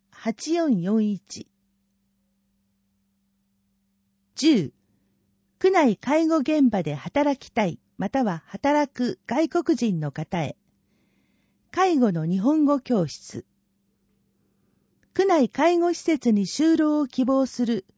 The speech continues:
またはすでに就労している外国人の方に対し、介護現場に即した介護の日本語教室を開催します。この教室は、介護の記録や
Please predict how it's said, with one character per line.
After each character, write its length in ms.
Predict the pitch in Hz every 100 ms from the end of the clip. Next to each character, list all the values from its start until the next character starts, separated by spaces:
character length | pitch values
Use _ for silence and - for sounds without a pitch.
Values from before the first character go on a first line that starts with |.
| _
ま 100 | 247
た 160 | 254 311
は 220 | 226 185 _ _ _
す 200 | - -
で 160 | 370 381
に 140 | 247
就 340 | 185 - 302 311
労 220 | 294 294
し 120 | -
て 220 | - 277
い 60 | 254
る 220 | 247 -
外 240 | - 277 339
国 260 | 359 349
人 220 | 311 247 202
の 100 | 190
方 280 | 202 233
に 100 | 214
対 240 | 180 214 180
し、 320 | - - - _ _ _ _ -
介 280 | 302 349
護 140 | 320 349
現 300 | 277 349 294
場 140 | 240
に 100 | 208
即 320 | - 214 -
し 160 | 247 -
た 200 | 160 160 _ _ _ _ _
介 260 | - 370 339
護 140 | 247
の 160 | 196 180
日 140 | 202
本 240 | 247 330 311
語 180 | 320
教 260 | - 294 254
室 400 | - - - - _ _
を 80 | 202
開 260 | - 226 233
催 240 | 226 208
し 180 | - 170
ま 140 | 156
す。 280 | - - _ _ _ _ _ _ _ _ _ _ _ _
こ 140 | - 311
の 120 | 339
教 280 | 330 320 302
室 240 | - 262
は、 240 | 254 233 - _ _ _
介 280 | 320 370 277
護 120 | 247
の 140 | 190
記 160 | - 214
録 260 | 240 -
や 240 | 220 196